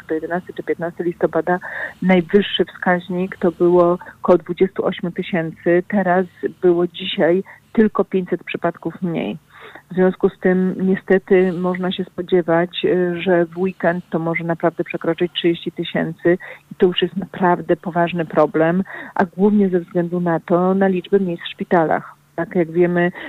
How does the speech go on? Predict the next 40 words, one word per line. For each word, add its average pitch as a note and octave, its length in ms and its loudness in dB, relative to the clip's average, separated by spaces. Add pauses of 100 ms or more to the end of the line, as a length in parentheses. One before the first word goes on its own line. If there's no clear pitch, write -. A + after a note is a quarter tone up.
(140)
właściwie G3+ 540 2
już F#3 380 -4
była F3+ 180 2
mowa, F3+ 340 2
że F3 120 -4
przy - 200 -10
dwudziestu F3 480 0
tysiącach D3+ 440 -8
przypadków - 760 -2 (280)
chorych E3+ 560 2 (260)
to F#3+ 480 4
ta F#3 120 -4
wytrzymałość F#3 640 -4 (100)
systemu, E3+ 580 -4
ta F#3+ 120 -4
wydolność, E3+ 840 0
e, E3+ 180 -4 (100)
przyjmowania F3 460 -6
pacjentów, E3+ 640 -6
bo F3 60 -6
to F3+ 120 -6
wtedy E3 260 -6
wychodzi, E3+ 380 -8
że D3+ 100 0
około E3 260 0
trzydziestu - 440 -6 (240)
tysięcy F3+ 340 -6
pacjentów F3 560 -4 (480)
zajmuje F#3+ 360 4
szpitalne F3+ 460 0
łóżka, D#3+ 420 -4
no D#3+ 100 -6
bo D#3 100 -4
to E3 100 -2
wiadomo, E3 360 -2
że - 80 -20
to - 100 -20
są E3+ 140 -14
pacjenci, E3+ 480 -6
którzy E3 420 0